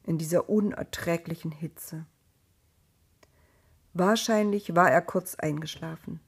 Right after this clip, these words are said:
Als er das nächste Mal hochschaute, sah er drei Gestalten. Wer ging denn in der Mittagshitze spazieren, hier am Rande der Wüste? Das war doch gefährlich. Den dreien schien die Hitze nichts anhaben zu können.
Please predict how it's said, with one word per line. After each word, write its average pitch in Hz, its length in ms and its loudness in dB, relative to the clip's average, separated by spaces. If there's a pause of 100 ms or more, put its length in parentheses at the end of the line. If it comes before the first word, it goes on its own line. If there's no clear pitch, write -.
(1120)
Als 214 200 12
er 247 60 10
das 220 160 8
nächste 254 260 6
Mal 202 220 6
hochschaute, 220 680 6
sah 190 240 8
er 208 160 6
drei 185 280 2
Gestalten. 160 720 0 (440)
Wer 190 160 12
ging 208 320 8
denn 196 160 10
in 190 180 4
der 185 140 10
Mittagshitze 233 760 6
spazieren, 214 960 4
hier 202 500 8 (380)
am 190 180 6
Rande 214 320 8
der 185 240 8
Wüste? 202 460 2 (460)
Das 170 180 2
war 214 120 10
doch 233 140 6
gefährlich. 226 800 4 (720)
Den 175 140 -2
dreien 175 380 4
schien 202 200 0
die 190 80 0
Hitze 214 280 0
nichts 185 240 -4
anhaben 214 520 2
zu 170 140 -8
können. 165 420 -2